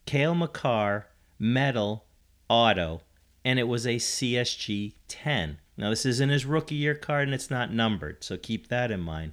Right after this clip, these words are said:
Along with that, I traded a two thousand sixteen S P Authentic Nikita Kucherov auto, not numbered or anything,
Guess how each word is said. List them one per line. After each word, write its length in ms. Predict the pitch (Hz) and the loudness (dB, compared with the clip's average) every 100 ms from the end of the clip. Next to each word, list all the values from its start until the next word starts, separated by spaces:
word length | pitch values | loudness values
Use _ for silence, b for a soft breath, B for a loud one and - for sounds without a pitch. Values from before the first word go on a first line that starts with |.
| b - | b -2
Along 460 | 127 139 175 214 | 2 4 4 4
with 220 | 123 113 | 2 0
that, 320 | 98 92 101 - | -2 -4 -4 -4
I 120 | 110 | -4
traded 440 | 110 - 117 113 113 | -2 2 2 2 0
a 120 | 113 | 0
two 200 | - 139 | 0 0
thousand 420 | 135 131 120 123 | 2 2 0 -2
sixteen 680 | - 135 - - 139 135 127 - - | -4 -6 -8 -4 -2 -2 -4 -8 -2
S 220 | 135 143 | 0 0
P 260 | - 151 143 | -4 -2 0
Authentic 760 | 147 147 135 117 113 117 - - - | 0 -2 0 0 0 -2 -2 -10 -6
Nikita 440 | 123 - 151 147 | -6 0 2 2
Kucherov 760 | 151 175 180 - 131 113 95 92 - - _ | 2 0 0 -2 -2 0 0 -2 -10 -20 _
auto, 580 | 113 107 95 92 98 107 _ _ _ _ _ | 4 4 4 0 -4 -6 _ _ _ _ _
not 300 | 107 113 117 | 2 4 4
numbered 560 | 135 131 131 127 127 120 | 2 2 2 2 0 2
or 100 | 120 | 2
anything, 640 | 127 123 117 98 95 104 | 0 -2 -4 -4 -4 -4